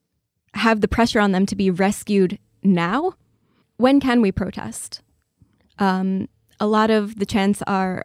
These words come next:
um, "Bring them home alive and not in coffins."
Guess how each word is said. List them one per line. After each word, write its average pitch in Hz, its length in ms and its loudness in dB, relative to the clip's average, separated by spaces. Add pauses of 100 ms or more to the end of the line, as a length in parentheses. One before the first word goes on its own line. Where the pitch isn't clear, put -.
um, 180 460 -4 (1300)
"Bring 240 160 6
them 226 140 6
home 220 180 4
alive 208 560 2
and 196 220 -2
not 190 160 -2
in 190 100 -2
coffins." - 800 -10